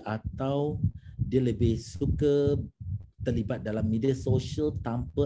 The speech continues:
ada aktiviti sosial secara fizikal. Mereka ini yang lebih tertekan. Sebab jiwanya nipis kerana dia asyik baca komen je.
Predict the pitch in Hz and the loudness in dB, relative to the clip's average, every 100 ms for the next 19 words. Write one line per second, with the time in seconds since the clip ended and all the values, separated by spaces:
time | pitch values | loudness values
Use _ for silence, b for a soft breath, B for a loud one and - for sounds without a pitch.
0 | 120 110 113 107 107 113 110 117 - - | 2 0 0 -2 -2 -4 -2 -4 -6 -2
1 | 123 123 - - - 123 131 - 135 120 | -2 -2 -8 -10 -2 2 2 2 2 4
2 | 117 113 b b b - 127 113 110 113 | 4 0 b b b -2 0 2 0 -2
3 | - 110 - - 80 - _ - - - | 0 2 2 -4 -12 -16 _ -18 -16 -8
4 | - - - - - - 107 113 139 135 | -6 -4 -6 -8 -18 -8 -2 0 2 2
5 | 147 131 101 - 104 - - 87 - _ | 2 0 -2 -6 -10 -12 -10 -10 -12 _
6 | - - - - - _ - - _ - | -8 -8 -4 -6 -8 _ -18 -18 _ -2
7 | 113 - 117 120 135 135 123 - 143 139 | -2 0 0 2 4 4 2 0 -4 -2
8 | 127 110 110 120 113 101 98 107 95 104 | -2 -2 -2 -4 -4 -6 -4 -6 -4 -4
9 | 101 98 87 85 | -4 -4 -6 -12